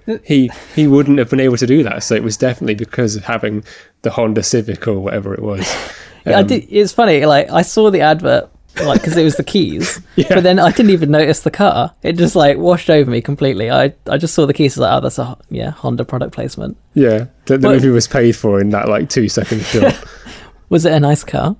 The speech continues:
Speaker 2: Yeah, I think it was red. Um,
Speaker 1: <laughs>
Speaker 2: and, and I'm gonna buy a car soon, actually. And I thought, "You know what?
Speaker 1: You're gonna get a Honda.
Speaker 2: If there's a Godzilla in town, I'll, I'll know I'm all gonna be all right."
Speaker 1: <laughs>
Speaker 2: So
Speaker 1: You'll be safe in a Honda.
Speaker 2: it has the horsepower to escape.
Speaker 1: Um,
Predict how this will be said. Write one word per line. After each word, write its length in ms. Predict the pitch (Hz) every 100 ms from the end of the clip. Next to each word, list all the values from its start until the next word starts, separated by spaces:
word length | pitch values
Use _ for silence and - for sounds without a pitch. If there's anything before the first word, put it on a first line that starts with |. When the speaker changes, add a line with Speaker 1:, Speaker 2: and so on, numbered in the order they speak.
| _ _ _
Speaker 2:
Yeah, 80 | 285
I 40 | -
think 140 | 208
it 40 |
was 160 | 165 113
red. 280 | 107 151 - _ _ _ _ _ 233
Um, 300 | 110 107 107
Speaker 1:
<laughs> 260 | 320 277 -
Speaker 2:
and, 260 | 254 123 -
and 140 | 127
I'm 140 | 175
gonna 140 | 175 156
buy 240 | 127 147
a 40 | 151
car 240 | 107 95
soon, 360 | - 90 87 80
actually. 400 | 71 - 117 113
And 80 | 107
I 120 | 107
thought, 320 | - 113 110
"You 60 | 131
know 140 | 180
what? 280 | 196 120 - - _ _
Speaker 1:
You're 100 | 151
gonna 160 | 139 120
get 100 | 110
a 60 |
Honda. 400 | 139 160 156 143 - -
Speaker 2:
If 100 | -
there's 160 | 156
a 60 | 160
Godzilla 420 | 165 156 180 165
in 120 | 139
town, 460 | 127 143 107 - 117 _ _ _ _ _
I'll, 320 | 370 123 131 127
I'll 200 | 131 135
know 280 | 143 120
I'm 100 | 104
all 180 | 107 117
gonna 180 | 120 113
be 100 | 107
all 120 | 107
right." 340 | 110 120 101 -
Speaker 1:
<laughs> 40 |
Speaker 2:
So 160 | - -
Speaker 1:
You'll 120 | 170
be 120 | 160
safe 340 | - 143 139 -
in 80 | 123
a 80 | 131
Honda. 280 | 127 165
Speaker 2:
it 60 | 147
has 200 | 139 147
the 80 | 139
horsepower 520 | 131 120 - - 190
to 180 | - 104
escape. 540 | 101 - 98 - - _ _
Speaker 1:
Um, 720 | - 147 139 135 127 131 196